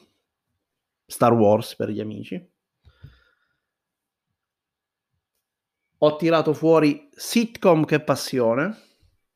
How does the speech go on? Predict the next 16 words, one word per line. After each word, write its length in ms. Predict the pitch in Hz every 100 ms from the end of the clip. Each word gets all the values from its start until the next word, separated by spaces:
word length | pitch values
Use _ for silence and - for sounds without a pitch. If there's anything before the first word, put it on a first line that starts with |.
| _ _ _ _ _ _ _ _ _ _ _ _ _ _
Sono 260 | 160 143 135
tutti 340 | 247 240 170
giochi 340 | 143 170 185 156
basati 380 | 139 139 156
sull'Experience 640 | 127 123 113 151 151 185 208
Engine 360 | 226 180 202
e 80 | 170
tutti 260 | - 196 175
quanti 320 | 156 127 123
creati 520 | 151 160 135 139 175
sull'S 380 | 165 131 120 165
R 120 | 165
D 140 | 147 120
di 80 |
questo 300 | 110 104 -
motore. 540 | 110 107 - 69 -